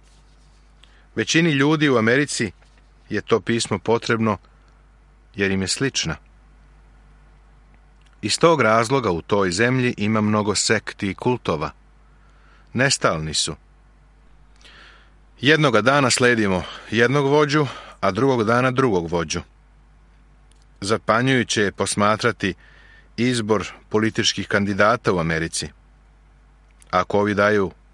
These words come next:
neku izjavu, desi im se jezička omaška,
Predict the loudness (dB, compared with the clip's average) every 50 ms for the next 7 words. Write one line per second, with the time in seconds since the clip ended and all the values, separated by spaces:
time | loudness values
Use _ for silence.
0 | _ _ _ -10 -10 -8 -6 -6 -4 -2 -2 -2 0 0 0 0 0 -2 0 0
1 | 0 0 0 -2 -2 -2 -2 -2 -4 -2 -2 0 0 0 0 -4 -4 -4 -6 -4
2 | -4 -4 -4 -2 -2 -2 -2 0 -2 -2 -2 0 -2 -2